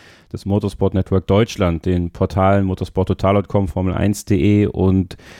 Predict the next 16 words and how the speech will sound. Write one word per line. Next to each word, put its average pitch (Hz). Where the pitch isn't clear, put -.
D -
E 127
Punkt 120
motorsport 113
punkt 113
com 131
eingeladen. 104
Und 104
zwar 104
natürlich 101
der 87
Chefredakteur -
Christian 117
Nimmervoll. 82
Hallo 92
Christian. 80